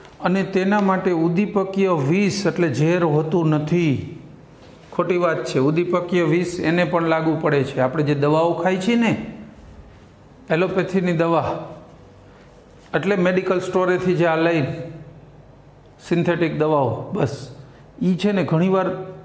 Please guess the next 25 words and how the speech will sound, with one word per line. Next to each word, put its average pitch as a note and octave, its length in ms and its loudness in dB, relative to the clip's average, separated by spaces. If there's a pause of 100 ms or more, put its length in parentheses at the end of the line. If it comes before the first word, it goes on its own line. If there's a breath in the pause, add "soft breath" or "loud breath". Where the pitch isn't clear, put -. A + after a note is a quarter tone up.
(160)
ઉત્સેચકના F#3 640 -2
વિષ D#3 360 0
તરીકે C#3 320 -2
વર્તે A#2 380 -2
છે. - 320 -12 (440)
નથી C3+ 280 -2
એમ D3 220 2
નહીં. E3+ 160 -2 (720 loud breath)
ઉત્સેચકો G#3 680 -2
એ G3+ 120 0
સામાન્ય G3 680 2
રીતે G3+ 240 0
વિસમાંગ G3+ 880 2
ઉદ્દીપકો G3+ 560 0
છે G3 240 0
અને E3+ 200 2
વિશિષ્ટ E3 720 -2
ક્રિયા G3+ 280 2
માટે F#3 300 0
હોય. D3+ 380 2 (3250)
વિસમાંગ A3 840 2
ન G3+ 100 2
હોય, E3 260 2
સમાંગ D#3 600 0
હોય. A#2 140 -2